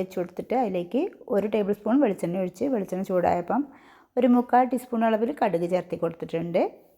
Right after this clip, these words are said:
കടുകൊന്ന് പൊട്ടിക്കഴിഞ്ഞാൽ ഒരു കാൽ ടീസ്പൂൺ അളവിൽ നല്ല ജീരകം കൂടി ചേർത്ത് കൊടുക്കാം.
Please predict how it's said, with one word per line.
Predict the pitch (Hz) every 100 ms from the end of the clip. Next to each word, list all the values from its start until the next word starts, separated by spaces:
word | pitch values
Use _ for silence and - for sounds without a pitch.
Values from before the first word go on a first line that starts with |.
| _ _ _ _ _ _ _ _ _ _ _ 262
കടുകൊന്ന് | 254 262 269 277
പൊട്ടിക്കഴിഞ്ഞാൽ | 247 196 196 185 185 202
ഒരു | 220 220
കാൽ | 185 175
ടീസ്പൂൺ | 185 - 196 196
അളവിൽ | 185 185 269 285
നല്ല | 190
ജീരകം | 175 175 165 175
കൂടി | 175
ചേർത്ത് | 196 202 190 185
കൊടുക്കാം. | 190 180 190 233